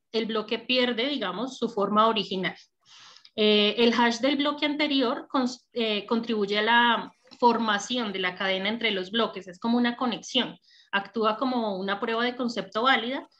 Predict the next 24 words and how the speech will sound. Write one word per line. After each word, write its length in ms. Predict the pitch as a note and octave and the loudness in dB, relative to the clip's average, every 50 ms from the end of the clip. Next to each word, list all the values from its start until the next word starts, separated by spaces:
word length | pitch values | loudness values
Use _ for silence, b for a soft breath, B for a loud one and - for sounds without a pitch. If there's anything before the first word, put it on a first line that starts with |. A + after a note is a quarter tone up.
| b b b b | b b b b
y 140 | - A3 G#3+ | -8 -4 -4
es 160 | G#3 G3 G3+ | -4 -2 -2
la 160 | G#3+ G#3 G#3+ | -2 -2 -2
principal 520 | - A#3+ C4+ B3 B3+ B3 - - F#3+ G3 G3 | -2 -4 -4 -4 -4 -4 -2 -2 -2 0 0
medida 340 | G#3+ A3+ A3+ A#3 A#3 A#3 | -2 -2 0 0 0 0
de 60 | A#3+ A#3+ | 0 -2
seguridad 500 | - B3+ A3+ A#3 G3+ F#3 F3+ F#3+ A#3 B3 | -2 -4 -6 -4 -6 -4 -4 -4 -4 -2
de 160 | B3+ A#3+ A3 | 0 0 0
una 400 | F#3+ F#3+ F#3+ F#3 G3 G3+ G#3+ G#3 | 0 -2 -2 0 0 0 -2 0
cadena 320 | - A3+ G#3 G3 G3 G3+ | 0 2 2 2 2 0
de 80 | G#3+ G#3+ | 0 0
bloques 420 | A3 A3 G#3 G3 G3 G3 B3 A#3+ - | 0 0 0 0 0 -2 -6 -6 -4
contra 260 | - A3+ A3 G3+ F#3+ | -6 -4 -4 -2 -2
la 120 | F#3 F3 | -2 -2
manipulación. 640 | F3+ F3+ F3+ F3+ F3 F#3 G3+ G3+ G#3 - D#4+ E4 D4 A3+ | -2 -2 -4 -4 -4 -4 -4 -4 -2 0 0 0 0 0
Entonces 380 | G3 F3+ - F3 F3+ G#3 A3+ | -2 -4 -6 -8 -8 -8 -6
decimos 380 | - B3+ B3 B3 G#3 G3 G3 - | -4 -4 -4 -2 -4 -4 -4 -6
que 80 | - A3 | -8 -8
este 140 | G#3+ - | -6 -6
es 80 | A#3+ B3 | -4 2
un 100 | B3 B3 | 2 4
mecanismo 500 | B3 A#3+ A#3+ C4 B3 A3 F#3+ F#3 F#3+ G3+ | 4 2 2 0 0 0 0 -2 -2 -4
de 60 | G#3 | -4
seguridad 560 | G#3 A#3+ A#3+ A#3 A#3+ A3 G#3 F#3 F#3 F3+ F3+ | -2 -2 -2 -2 -2 -2 -2 -2 -2 -4 -6